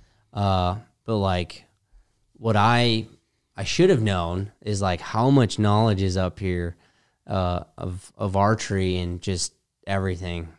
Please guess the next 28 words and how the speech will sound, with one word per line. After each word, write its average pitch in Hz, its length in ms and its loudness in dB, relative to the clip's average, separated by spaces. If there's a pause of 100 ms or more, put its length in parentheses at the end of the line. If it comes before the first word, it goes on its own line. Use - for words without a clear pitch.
(240)
that 90 200 -4
you 95 160 -4
just 90 380 -4
right 101 120 0
off 92 180 -2
the 104 80 -4
bat, 87 360 -6
you 98 120 -8
just 90 380 -8
know 101 240 -6
all 90 220 -2
this 85 160 -6
stuff, 87 400 -4
and 92 100 -6
it's, - 300 -6
it's 95 300 -4
awesome. 95 600 -2
And, 95 380 -8 (420)
you 98 120 -6
know, 95 100 0
I 92 140 2
was, 92 400 -4 (420)
feel 120 260 2
very 117 520 4
fortunate 117 580 0
to 104 120 -2
just 101 340 0
see 110 480 2